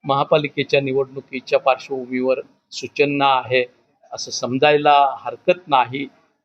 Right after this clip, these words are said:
त्यासोबतच अनेक ठिकाणी शेतकरी कामगार पक्षामध्ये प्रवेश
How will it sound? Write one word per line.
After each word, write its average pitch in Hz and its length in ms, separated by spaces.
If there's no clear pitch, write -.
त्यासोबतच 151 960
अनेक 170 320
ठिकाणी 139 520
शेतकरी 135 340
कामगार 127 420
पक्षामध्ये 135 640
प्रवेश 135 560